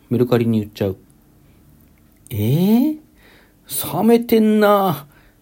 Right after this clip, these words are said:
いや、のりえらしいっしょ。口々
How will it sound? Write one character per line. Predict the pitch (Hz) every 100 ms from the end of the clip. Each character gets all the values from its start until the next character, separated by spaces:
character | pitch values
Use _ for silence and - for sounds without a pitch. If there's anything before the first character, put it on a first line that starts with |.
| _ - - -
い |
や、 | 127 165
の | 95 90 98
り | 131 185
え | 196
ら | 202
し | -
い |
っ | 240
し | -
ょ。 | 143 - _ _ _ _ - - _ _ _ _ -
口 | - -
々 | 175